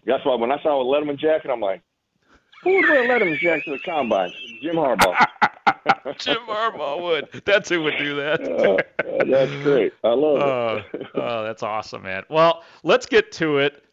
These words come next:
Speaker 2: because, you know, the thing that stood out to me in the intro, um, and we are talking to former Pittsburgh Steelers and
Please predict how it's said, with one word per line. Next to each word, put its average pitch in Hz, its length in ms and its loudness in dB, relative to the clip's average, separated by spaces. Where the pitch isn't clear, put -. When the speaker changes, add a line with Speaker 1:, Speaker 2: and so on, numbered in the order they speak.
Speaker 2:
because, 139 880 0
you 151 100 -10
know, 123 140 -4
the 127 100 -4
thing 147 600 -8
that 139 340 -2
stood 147 320 -6
out 139 300 -2
to 156 100 -6
me 127 400 -6
in 123 240 -10
the 139 100 -10
intro, 117 760 -6
um, 113 340 2
and 113 100 -4
we 113 80 -2
are 117 120 -2
talking 120 400 -2
to 123 180 -10
former 127 440 -6
Pittsburgh 123 580 -10
Steelers 123 520 -8
and 165 320 -6